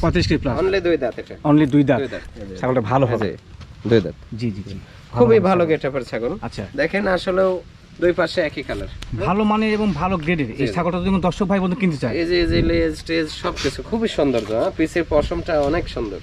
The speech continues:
Speaker 1: অনেক সুন্দর।
Speaker 2: অনেক সুন্দর।
Speaker 1: আচ্ছা ভাই, দরদামটা কেমন আসতে পারে এটা?
Speaker 2: এটা দাম পড়বে ভাই ফিক্সড চৌত্রিশ হাজার।
Speaker 1: দাম পড়বে
Speaker 2: চৌত্রিশ হাজার।
Speaker 1: ফিক্সড চৌত্রিশ হাজার টাকা।
Speaker 2: জি।
Speaker 1: ফেরদৌস ভাই?
Speaker 2: জি, জি।
Speaker 1: এটা কি জাতের ছাগল?
Speaker 2: এটাও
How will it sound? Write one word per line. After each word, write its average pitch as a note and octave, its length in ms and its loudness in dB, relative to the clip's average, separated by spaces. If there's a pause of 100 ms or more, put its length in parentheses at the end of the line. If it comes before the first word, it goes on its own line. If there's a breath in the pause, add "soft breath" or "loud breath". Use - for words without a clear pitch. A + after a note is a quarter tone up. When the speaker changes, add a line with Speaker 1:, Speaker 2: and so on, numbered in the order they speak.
Speaker 1:
অনেক C#3+ 160 2
সুন্দর। G#2+ 360 -2
Speaker 2:
অনেক E3+ 240 2
সুন্দর। G#2+ 300 -6 (140)
Speaker 1:
আচ্ছা B2 160 0
ভাই, D3+ 200 4
দরদামটা G3+ 280 2
কেমন A#3 140 -2
আসতে G#3 140 -4
পারে G#3+ 100 0
এটা? G#3+ 140 -2 (840)
Speaker 2:
এটা G#3 340 2
দাম G#3 280 4
পড়বে G3+ 260 2
ভাই G#3 280 -2 (480)
ফিক্সড G3+ 300 2 (220)
চৌত্রিশ F3+ 440 0
হাজার। A2 160 -4 (220)
Speaker 1:
দাম - 160 4
পড়বে F3 280 0
Speaker 2:
চৌত্রিশ - 260 -8
হাজার। F3+ 180 -4
Speaker 1:
ফিক্সড G3+ 320 2
চৌত্রিশ E3 380 4
হাজার B2+ 160 0
টাকা। C3 160 -4
Speaker 2:
জি। G2+ 100 -12 (320)
Speaker 1:
ফেরদৌস F3+ 180 2
ভাই? G3+ 160 6
Speaker 2:
জি, - 260 -10
জি। C#3 260 -8 (240)
Speaker 1:
এটা F#3 160 6
কি A#3 80 2
জাতের A3 140 6
ছাগল? B2 200 0 (200)
Speaker 2:
এটাও A3+ 640 2